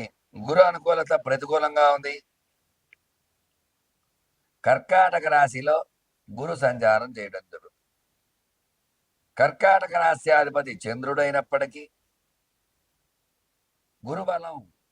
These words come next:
అన్ని రాశులకి లేదు, కొన్ని రాశులకు మాత్రమే ఉంది. కాబట్టి గురు బలం ఉన్న రాశులందరూ కూడా చదువు, ఉద్యోగాల్లో మంచి రేంజ్లో ఉండడము, గురు బలం లేనటువంటి వారు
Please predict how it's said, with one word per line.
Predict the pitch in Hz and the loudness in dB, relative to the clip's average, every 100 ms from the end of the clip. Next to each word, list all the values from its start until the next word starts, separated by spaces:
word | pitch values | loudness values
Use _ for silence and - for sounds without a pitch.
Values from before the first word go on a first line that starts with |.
| _ _ _ _ _ _ - | _ _ _ _ _ _ -8
అన్ని | 113 139 165 | -4 -2 4
రాశులకి | 165 151 143 139 147 135 | 4 4 -2 -10 -10 -6
లేదు, | 131 - _ _ 113 | -8 -8 _ _ -8
కొన్ని | 135 143 | -2 4
రాశులకు | 135 127 123 120 | 4 4 -4 -2
మాత్రమే | 110 - 113 113 | -2 -2 -8 -8
ఉంది. | 113 120 | -4 2
కాబట్టి | 120 123 - 131 _ _ _ _ _ - | 2 2 -8 -20 _ _ _ _ _ -12
గురు | 131 196 196 | -8 0 2
బలం | 175 165 | 2 2
ఉన్న | 156 139 | 0 4
రాశులందరూ | 127 131 139 131 135 131 123 | 4 4 0 -2 -4 -2 2
కూడా | 131 143 - _ _ _ _ - | 4 4 -2 _ _ _ _ -4
చదువు, | 127 147 156 151 139 | -2 -2 -4 -6 -4
ఉద్యోగాల్లో | 131 135 131 123 120 156 160 _ _ _ _ _ _ - | 0 4 6 4 2 -4 -4 _ _ _ _ _ _ -8
మంచి | 113 117 120 | -8 -8 -6
రేంజ్లో | 120 120 123 120 | -4 -4 -2 -2
ఉండడము, | 120 120 120 139 139 _ _ _ _ _ | -2 -4 -6 -6 -14 _ _ _ _ _
గురు | 104 170 214 190 | -10 -2 4 4
బలం | 170 165 156 | 4 2 0
లేనటువంటి | 151 147 143 139 127 | -2 -2 -2 -2 2
వారు | 123 131 | 4 4